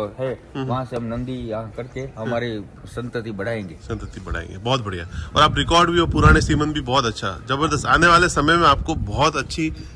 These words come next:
Speaker 2: पीढ़ी मिलेगी। अब डॉक्टर साहब, दूसरा कौन से नंदी से मिलाएंगे आप हमको?
Speaker 1: अब मैं मिलाऊंगा आपको अर्जुन से।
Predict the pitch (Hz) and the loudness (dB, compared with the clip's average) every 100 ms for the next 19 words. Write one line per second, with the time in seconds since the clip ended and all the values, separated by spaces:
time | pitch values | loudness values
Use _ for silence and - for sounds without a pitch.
0 | - 165 175 185 131 107 - - - - | -2 0 2 2 0 -2 -4 -8 -10 -12
1 | - 175 196 190 208 170 160 185 196 180 | 0 2 2 2 0 2 0 2 2 2
2 | 190 180 165 156 156 123 113 98 90 85 | 2 0 -2 -2 -2 -2 -2 -4 -6 -10
3 | 139 151 170 165 160 165 165 156 151 139 | -10 -10 -12 -12 -12 -10 -8 -10 -8 -8
4 | 131 127 127 - | -8 -10 -12 -14